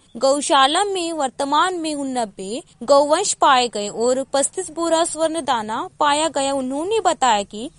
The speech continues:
निरीक्षण के दौरान पानी के टाकों को चूना से पुताई करने की सलाह दी गई और स्वच्छ पानी पिलाने की सलाह गौशाला संचालक को दी गई। गौशाला में पीने का पानी पर्याप्त व्यवस्था है।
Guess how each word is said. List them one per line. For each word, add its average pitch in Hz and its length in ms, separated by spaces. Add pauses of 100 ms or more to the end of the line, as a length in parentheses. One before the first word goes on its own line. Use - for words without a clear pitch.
(160)
निरीक्षण 254 380
के 403 200
दौरान 370 340
पानी 269 380
के 330 180
टाकों 285 400
को 269 280 (220)
चूना 330 400
से 359 220
पुताई 233 760 (220)
करने 320 300
की 403 180
सलाह 285 400
दी 269 300
गई 196 120
और 220 280
स्वच्छ 269 340
पानी 339 340
पिलाने 247 520
की 277 160
सलाह 226 460
गौशाला 269 680
संचालक 294 580
को 339 180
दी 294 240
गई। 240 300 (180)
गौशाला 269 720
में 370 200
पीने 277 480
का 240 180
पानी 262 420
पर्याप्त 240 720
व्यवस्था 269 560
है। 226 280